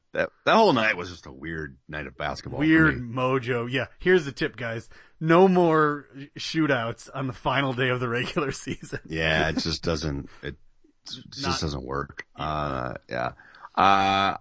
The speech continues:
Speaker 1: let's go to your, let's talk about your boys' route.
Speaker 2: Yeah,
Speaker 1: Joliet
Speaker 2: the, um,
Speaker 1: West.
Speaker 2: yeah, I, I wish we were not, I wish Joliet West was not in this conversation, 'cause I would like to think they would have an easier road through, but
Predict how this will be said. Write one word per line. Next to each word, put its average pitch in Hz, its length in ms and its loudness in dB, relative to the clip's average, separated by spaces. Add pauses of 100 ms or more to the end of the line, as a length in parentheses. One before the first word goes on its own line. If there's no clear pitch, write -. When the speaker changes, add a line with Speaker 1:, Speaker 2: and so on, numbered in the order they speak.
Speaker 1:
let's - 180 -2
go 247 240 4
to - 220 -4
your, 127 640 6 (260)
let's - 180 -8
talk 117 240 -4
about 98 200 -2
your 95 140 -4
boys' 80 480 -8 (320)
route. 80 480 -8 (400)
Speaker 2:
Yeah, 151 440 0
Speaker 1:
Joliet 160 260 6
Speaker 2:
the, 123 60 2
um, - 20 2 (160)
Speaker 1:
West. - 160 -8 (440)
Speaker 2:
yeah, 139 120 -14 (160)
I, 143 80 -8 (220)
I 160 80 2
wish 202 340 2
we 156 180 -2
were 151 220 0
not, 160 320 0
I 139 80 -10
wish 170 200 -8
Joliet 151 360 -4
West 143 240 -4
was 113 120 -12
not 131 360 -4
in 120 140 -10
this 110 140 -14
conversation, 113 840 -14 (320)
'cause - 100 -10
I 135 80 -2
would 131 100 -6
like 135 200 -2
to 135 80 -12
think 131 280 -10
they 127 120 -8
would 123 100 -6
have 120 140 -4
an 117 100 -8
easier 120 320 -8
road 120 260 -4
through, 131 200 -8
but 120 140 -8